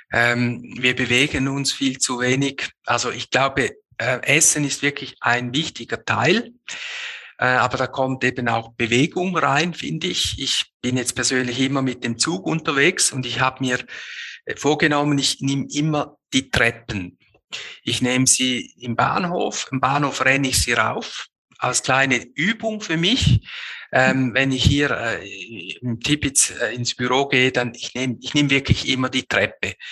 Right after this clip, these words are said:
Ich fahr mit dem Fahrrad zum Bahnhof. Ähm, wenn es nicht wirklich schneit und regnet und so, dann fährt mich mal meine Frau, aber in der Regel fahre ich mit dem Bahn. Und ich glaub,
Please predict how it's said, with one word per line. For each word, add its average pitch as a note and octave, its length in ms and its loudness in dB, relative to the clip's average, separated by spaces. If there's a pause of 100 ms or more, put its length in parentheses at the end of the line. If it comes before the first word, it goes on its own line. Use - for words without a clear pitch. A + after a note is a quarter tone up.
(320)
Ich A#2 160 -4
fahr C3+ 220 4
mit C#3 180 -2
dem B2+ 80 -2
Fahrrad C3+ 520 0
zum B2+ 320 0
Bahnhof. A2+ 760 -2 (280)
Ähm, C3 540 0 (200)
wenn B2+ 280 2
es B2 140 0
nicht - 340 -2
wirklich C3+ 380 0
schneit - 560 0
und B2+ 180 0
regnet B2+ 400 2
und A#2+ 100 -6
so, B2 220 2
dann B2+ 220 0
fährt B2+ 340 0
mich A#2+ 160 -10
mal A#2+ 140 -4
meine A2+ 320 -2
Frau, A#2+ 340 0
aber C3+ 180 -2
in A#2+ 100 -4
der A2+ 100 0
Regel A#2+ 260 2
fahre - 260 -4
ich A2 120 -6
mit G#2+ 160 -10
dem G#2+ 100 -20
Bahn. - 240 -6 (1040)
Und B2+ 160 4
ich B2 100 2
glaub, C#3+ 360 2